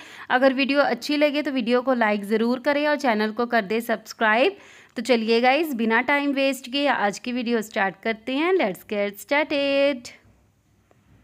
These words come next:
तो गाइस, हमने जशन को करवाया है हेयर वॉश और after हेयर वॉश हमने उसकी ऑयलिंग की है मस्टर्ड ऑयल के साथ। टेंगल सारे अच्छी तरह से हमने रिमूव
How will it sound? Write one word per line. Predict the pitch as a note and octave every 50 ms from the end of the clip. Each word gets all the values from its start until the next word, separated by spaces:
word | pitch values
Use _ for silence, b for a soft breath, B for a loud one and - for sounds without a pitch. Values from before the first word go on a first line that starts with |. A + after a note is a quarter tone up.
| b b b b b b b b b b b b b
तो | C#4 C4
गाइस, | C4+ C4 C#4 D#4 D4 F#4
हमने | F4 D#4+ C#4+ C#4 C#4+ C#4
जशन | C#4 C#4 C4 D4+ C#4+ D4 C#4+
को | D4 D4 D4
करवाया | D4+ D4 C#4+ C4+ C4+ B3 A#3+ A#3+ C4
है | C4+ C#4+
हेयर | C4+ C#4 A#3+ A3+ A3+ A#3
वॉश | A3 B3 C4 C#4+ D#4 E4 E4
और | D4+ C#4+ C#4
after | B3+ A#3+ A#3+ - - B3+ C#4
हेयर | C#4 C4 B3+ B3 A#3+
वॉश | A3+ A#3+ B3 B3+ C4 C4 -
हमने | C#4 C4 B3 A#3+ B3
उसकी | B3+ A#3+ B3 - B3+ C4
ऑयलिंग | - - G#3+ G#3 G3+ G#3 A3 B3 C4 C4+ C4+
की | C#4 C#4 C#4
है | C#4+ C#4+ C#4
मस्टर्ड | C4 A#3 G#3+ - - B3+ A#3+ C4
ऑयल | C4 B3+ B3+ B3
के | A#3+ C4+ C#4+ D4
साथ। | C#4 C#4+ C4 C4 C4+ C#4
टेंगल | - C4 A#3 A3 G#3+ A3+ A#3+ A#3+
सारे | A#3+ C4 A3+ A3 A3 B3 C4+
अच्छी | C4+ C4 - - C4+
तरह | B3+ B3+ B3 B3
से | A#3+ A#3+ C4+ C4+
हमने | C4 B3 A#3+ A#3+ B3 B3+
रिमूव | B3 B3 G#3 A3 A3 A#3 G#3+